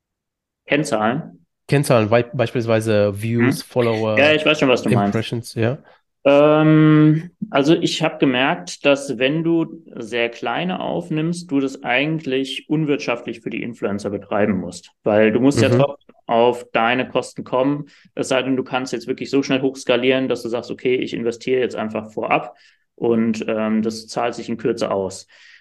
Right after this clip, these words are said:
Speaker 2: Ja.
Speaker 1: Ähm, ich sag mal so, alles unter dreißigtausend YouTube-Abonnenten, äh, Instagram, TikTok, ist schwierig,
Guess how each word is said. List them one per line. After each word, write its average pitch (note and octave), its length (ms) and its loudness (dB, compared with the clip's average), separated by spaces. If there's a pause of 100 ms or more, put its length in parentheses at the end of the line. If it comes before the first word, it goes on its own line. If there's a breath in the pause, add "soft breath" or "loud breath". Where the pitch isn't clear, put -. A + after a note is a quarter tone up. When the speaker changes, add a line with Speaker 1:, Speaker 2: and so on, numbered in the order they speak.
(280 soft breath)
Speaker 2:
Ja. A2 260 4
Speaker 1:
Ähm, - 220 -6
ich - 120 -16
sag C3+ 160 0
mal C3+ 140 2
so, B2+ 220 0
alles C#3+ 380 0
unter C#3+ 380 -2
dreißigtausend C3 920 -4
YouTube-Abonnenten, C3 1120 -4
äh, - 560 -6
Instagram, A#2 1040 -2
TikTok, C3 500 -2 (1200 loud breath)
ist C#3+ 220 2
schwierig, F3+ 840 0